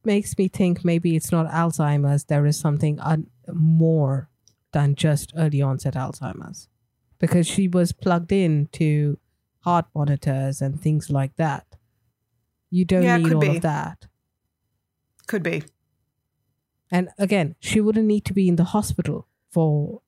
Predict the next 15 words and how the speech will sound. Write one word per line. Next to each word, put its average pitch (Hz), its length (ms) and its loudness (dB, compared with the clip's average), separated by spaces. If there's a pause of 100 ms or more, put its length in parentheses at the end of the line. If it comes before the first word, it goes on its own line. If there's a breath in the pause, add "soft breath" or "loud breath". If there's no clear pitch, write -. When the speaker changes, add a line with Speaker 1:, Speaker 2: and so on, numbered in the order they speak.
(140)
Speaker 1:
early 160 220 2
onset 151 300 -2
Alzheimer's. - 720 -4 (200)
Speaker 2:
True. 175 440 -2 (760)
True. 175 300 -4
So 175 160 -4
there's 170 220 -4
probably 170 260 -2
some 170 220 -6
other 160 200 -4
co-occurring 156 600 -6
condition 147 600 -8
going 147 240 -8
on 143 200 -8
there. 143 260 -8